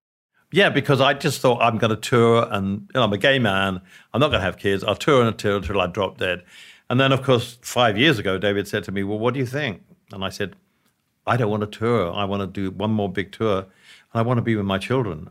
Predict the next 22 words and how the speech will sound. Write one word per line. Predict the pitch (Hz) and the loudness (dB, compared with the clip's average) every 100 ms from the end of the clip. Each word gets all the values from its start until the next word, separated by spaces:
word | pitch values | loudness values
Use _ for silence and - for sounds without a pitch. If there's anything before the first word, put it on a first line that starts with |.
| - | -10
which | - - | -8 -2
is, | 127 | 0
a, | 120 - - _ | 0 -4 -20 _
for | - | 2
me, | 117 117 175 95 95 - _ _ - | 6 6 6 2 -2 -12 _ _ -2
it's | 123 | 0
a | 135 | 0
huge | - - 185 131 - - _ | -2 -2 0 0 -2 -10 _
turnaround. | - 147 156 101 82 - - - | -2 2 2 2 -2 -10 -18 -8
And | 110 101 104 - | -4 -2 -4 0
that's | 135 135 - - - - _ _ | -2 -2 -16 -20 -20 -20 _ _
what | 120 127 | 0 4
my | 110 | 4
life | 110 160 120 | 4 4 2
is | 95 95 | -4 -2
now. | 123 139 98 | 2 4 4
I | 120 | 2
would | 117 113 | 2 2
never | 123 135 131 110 | 4 4 4 0
have | 101 | -2
said | - 123 120 | 0 0 2
that | 98 - | -2 -2